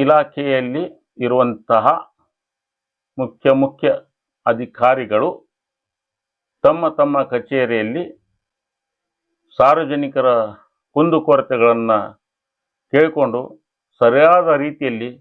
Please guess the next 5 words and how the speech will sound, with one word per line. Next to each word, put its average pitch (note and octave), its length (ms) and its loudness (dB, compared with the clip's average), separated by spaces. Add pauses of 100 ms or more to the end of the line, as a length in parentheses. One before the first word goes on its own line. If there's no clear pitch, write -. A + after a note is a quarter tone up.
(300)
ನ್ಯಾಯವನ್ನ C3+ 640 2 (120)
ಒದಗಿಸಿಕೊಡೋದ್ರಲ್ಲಿ A#2 1000 -2 (580)
ಅವರು A2+ 220 0 (680)
ಮುಂದಾಗಬೇಕು. A2+ 640 0 (2000)
ಯಾರಾದರೂ F#3 640 4